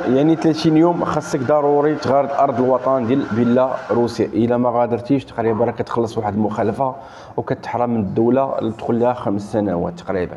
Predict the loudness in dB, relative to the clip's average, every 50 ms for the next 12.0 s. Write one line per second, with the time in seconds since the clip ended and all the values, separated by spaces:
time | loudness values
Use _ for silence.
0 | -16 -10 -8 -8 -8 -6 -2 -2 -2 0 0 0 0 0 0 0 0 0 0 2
1 | 0 0 0 0 -6 -14 -18 -18 -10 -8 -8 -4 -4 -4 -6 -6 -4 -4 -2 -2
2 | 0 0 2 2 2 2 2 0 -8 -8 -4 -2 0 2 2 0 0 -2 -6 -2
3 | 0 2 2 4 2 2 0 -2 -2 0 0 2 0 0 -2 -4 -4 -4 -6 -14
4 | -16 -16 -8 -6 -6 -6 -2 -4 -4 -2 0 0 2 2 2 0 -2 -4 -6 -4
5 | -2 -2 0 0 0 0 -2 -6 -8 -4 -2 -2 -2 -2 -2 -2 -2 0 -2 -4
6 | -6 -12 -16 -16 -16 -18 -12 -2 0 2 2 2 2 0 0 2 0 0 0 2
7 | 0 0 0 -2 -4 -4 -4 -4 -2 0 0 0 0 2 0 0 0 -2 -6 -12
8 | -18 -20 -20 -20 -20 -18 -16 -14 -8 -4 -2 0 2 2 2 2 2 2 2 2
9 | 0 -2 -2 -2 0 0 2 2 0 0 0 0 2 2 2 2 2 2 2 2
10 | 2 0 -2 -2 -2 0 2 2 2 2 2 2 4 4 4 4 4 4 2 0
11 | -2 -8 -12 -12 -10 0 0 0 2 2 2 0 0 -2 -2 -2 -2 -2 -2